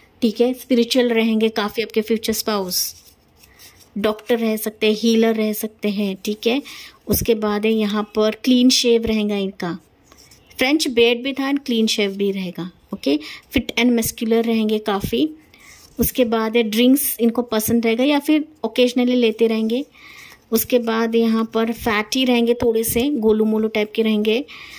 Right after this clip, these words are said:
Then you have your broad shoulders रहेंगे इनके, ओके, and, uh,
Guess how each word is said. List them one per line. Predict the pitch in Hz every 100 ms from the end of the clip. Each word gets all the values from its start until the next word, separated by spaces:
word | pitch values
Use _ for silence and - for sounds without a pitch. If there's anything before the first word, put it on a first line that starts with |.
| - - -
Then | 208 220 220
you | 220
have | 220 208
your | 220 214 214 202
broad | 208 208 208
shoulders | - 226 208 214 226 226
रहेंगे | 220 214 220
इनके, | 220 214 226 240 - _ _ _ _ _ -
ओके, | 202 - - 220 254 262 - 233
and, | 220 214 214 214
uh, | 214 214 214 220